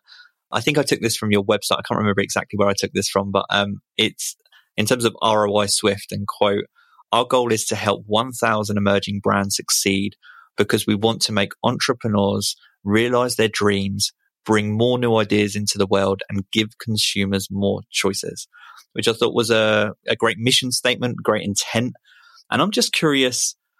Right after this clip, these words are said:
I hear about emerging brands, and as marketers on this podcast and my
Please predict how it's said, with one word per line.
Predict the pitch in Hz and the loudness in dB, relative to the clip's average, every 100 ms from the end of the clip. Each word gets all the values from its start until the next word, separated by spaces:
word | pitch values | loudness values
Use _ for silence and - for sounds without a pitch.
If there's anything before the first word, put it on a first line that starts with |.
| _ _ - | _ _ 0
I | 143 | 0
hear | 156 120 127 120 | 0 -2 0 2
about | 110 110 110 - | 2 0 0 0
emerging | 107 107 104 101 104 | 2 2 2 0 -2
brands, | 101 101 98 98 | 0 0 0 -2
and | 95 | -2
as | 110 | -2
marketers | 107 104 107 - - 104 98 | 0 0 0 0 0 2 2
on | 101 | -2
this | 95 | -4
podcast | - 110 - 104 104 101 | -2 -2 0 0 0 -2
and | 101 | -2
my | 101 | -2